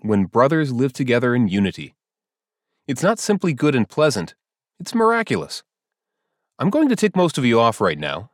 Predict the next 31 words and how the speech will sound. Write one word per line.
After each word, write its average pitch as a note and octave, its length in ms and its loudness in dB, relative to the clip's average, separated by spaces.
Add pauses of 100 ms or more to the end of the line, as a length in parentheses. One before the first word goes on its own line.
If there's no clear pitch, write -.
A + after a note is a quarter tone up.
(360)
maybe, G2 340 -4 (540)
so C#3+ 160 0
hang F#3 280 -2
with F2+ 180 -6
me. - 200 -14 (460)
It G#2 140 -6
will B2+ 180 -2
get F3 180 -2
better. C3 380 -2 (880)
To D#3+ 120 0
illustrate, F#3 400 2 (440)
let D#3 100 -4
me A3 100 -4
give A3 200 0
you G#3 160 4
a E3+ 40 2
few D#3+ 240 -2
contrasting C#3+ 760 -2
ideas G#2+ 480 0 (320)
and A2+ 120 -2
see - 220 -4
what F#3+ 140 -2
they G3 100 0
do A2+ 140 -2
to F#2+ 80 -4
your A2+ 140 0
emotions. D3+ 580 -2 (880)
Biden C#3+ 380 0 (280)
or F#2+ 120 -6
Trump? - 380 0 (1000)
Liberal A2 520 0